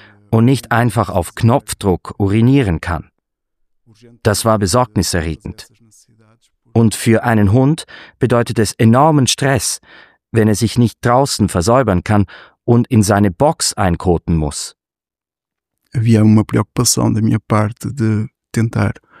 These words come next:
Speaker 2: resolver esse
Speaker 1: Ich versuchte jeweils, im Rahmen meiner Möglichkeiten die Missstände zu beheben.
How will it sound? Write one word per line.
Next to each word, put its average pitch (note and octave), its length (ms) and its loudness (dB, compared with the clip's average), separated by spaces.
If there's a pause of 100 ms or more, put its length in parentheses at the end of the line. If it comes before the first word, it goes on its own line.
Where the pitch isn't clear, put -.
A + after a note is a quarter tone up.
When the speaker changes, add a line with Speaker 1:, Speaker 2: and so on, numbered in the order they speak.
(680)
Speaker 2:
resolver G#2 580 -4
esse A2 600 -4 (540)
Speaker 1:
Ich A#2+ 120 0
versuchte C#3 500 0
jeweils, A2+ 600 0 (300)
im A#2 140 4
Rahmen A2 420 2
meiner C3 300 2
Möglichkeiten G2+ 760 0
die B2+ 100 2
Missstände G2+ 680 0
zu G2+ 200 -4
beheben. G2 500 -2